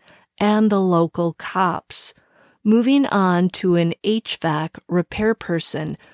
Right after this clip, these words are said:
who showed up at eleven twenty-two King Road on Wednesday. This repair person was spotted at the girl's home, and he was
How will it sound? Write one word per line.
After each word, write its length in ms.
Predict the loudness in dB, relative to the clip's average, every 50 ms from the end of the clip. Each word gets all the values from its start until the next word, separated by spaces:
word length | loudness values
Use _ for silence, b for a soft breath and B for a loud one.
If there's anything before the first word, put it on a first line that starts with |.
| b b b b
who 140 | 0 0
showed 480 | 2 2 2 2 2 4 4 2 0 0 2
up 280 | 2 2 2 0 -2 -2
at 180 | -2 -2 0
eleven 600 | 0 -2 -2 -2 -2 -2 0 0 2 2 2 2
twenty-two 760 | 0 -2 0 0 2 4 2 2 0 -2 -2 0 0 2 0 -2 _
King 460 | -4 -2 2 2 4 4 2 2 2
Road 480 | 2 2 0 0 -2 -4 -8 -10 -12 b b b b b _ -4
on 240 | -2 0 2 2 2
Wednesday. 680 | 2 2 2 0 0 -2 -4 -8 -8 -6 -8 -10 -12 b b b b b b b b b b b b -2
This 320 | 0 0 2 0 -2 -4 -4 -8 -4
repair 480 | 0 0 0 0 -2 -2 0 0 0 0
person 640 | -2 -4 -4 -4 -4 -4 -4 -4 -4 -6 -6 -6 -4
was 160 | -2 -2 0
spotted 600 | 0 -2 -2 -2 0 0 0 2 2 2 2 0 0
at 180 | -2 -2 -2 -2
the 60 | -4
girl's 460 | -4 -2 0 2 2 2 2 0 -2
home, 540 | -6 -6 -2 -2 0 0 -2 -4 -6 -8 -10 b b b b b b b b b
and 300 | 0 2 2 4 2 2
he 200 | 0 -2 -2 0
was 380 | 2 4 4 4 2 0 -2